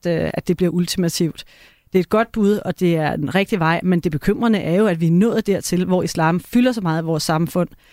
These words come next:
at vi står og skal diskutere de her problemer. Når man har indført det i Frankrig for, hvad det er, tolv, tretten år siden, tror jeg, det er efterhånden, så er det jo, fordi Frankrig, langt før vi oplevede det, fik en stor, øh, tilstrømning af folk, som kommer med muslimsk baggrund,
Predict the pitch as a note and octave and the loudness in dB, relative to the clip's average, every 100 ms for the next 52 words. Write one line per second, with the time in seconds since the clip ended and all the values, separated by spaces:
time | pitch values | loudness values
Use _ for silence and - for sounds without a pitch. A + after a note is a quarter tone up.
0 | - _ - G3+ F3+ F#3 F#3 - G#3+ G3+ | -20 _ -2 -2 -2 0 0 0 0 0
1 | - F3+ F3+ E3+ - - - E3+ - - | -2 -2 -4 -6 -4 -4 -2 -2 -4 -4
2 | D#3+ - D#3 - _ _ _ _ G#3 F3 | -4 -2 -4 -6 _ _ _ _ 0 2
3 | E3+ F3 G3 A3 A#3 E3+ G#3 D#3+ E3 E3+ | 2 2 2 2 0 0 -2 0 0 0
4 | F#3 A3 - E3 D#3 - F3+ E3+ E3+ - | 0 -2 0 0 -2 -2 0 2 0 0
5 | F#3+ - F3+ F#3 F#3 D#3+ F3+ F#3 F#3+ F3 | -2 0 -2 -2 -4 -4 -4 -2 -2 0
6 | E3 E3+ - F3 D3+ F3 - - - A3+ | 0 0 2 0 2 -4 -6 -16 -4 0
7 | G3+ B3 F#3 F3+ A3 F#3 - E3 F#3+ A3 | 2 2 2 0 -2 -2 -2 -2 0 0
8 | F3+ F3 G3 - - G#3+ - D#3 G3+ G3 | 0 -2 -2 -6 -2 0 0 0 0 0
9 | F#3+ F#3 G3 F3+ E3+ F3+ - - _ - | 0 -2 0 -2 -2 -4 -8 -20 _ -6
10 | - G#3+ - F#3 - G#3 F3+ F#3+ F3 D3+ | -2 -2 -2 -4 0 0 0 0 -2 -2
11 | - G3+ - G3+ E3+ E3 - F3+ - - | 0 0 0 -2 -2 -4 0 -2 -2 -6
12 | F#3 G3 F#3+ A3+ G#3+ G3+ F#3 F3+ - A3 | -4 -2 -2 -4 -2 0 0 0 -2 -4
13 | - F3+ F3 G3+ G3 | 0 0 0 0 -4